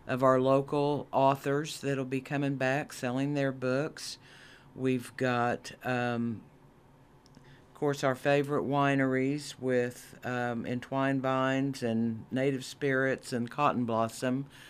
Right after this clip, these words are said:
out of Marlow. They're good. And then we'll have our breweries back again, Canadian River and Korkendorfer. And,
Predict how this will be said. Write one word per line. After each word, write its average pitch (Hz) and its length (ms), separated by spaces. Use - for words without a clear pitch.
out 120 180
of 117 60
Marlow. 120 580
They're 117 280
good. 123 340
And 120 180
then 123 200
we'll 123 240
have 123 340
our 123 440
breweries 123 640
back 120 360
again, 113 420
Canadian 131 540
River 127 440
and 131 160
Korkendorfer. 127 840
And, 117 800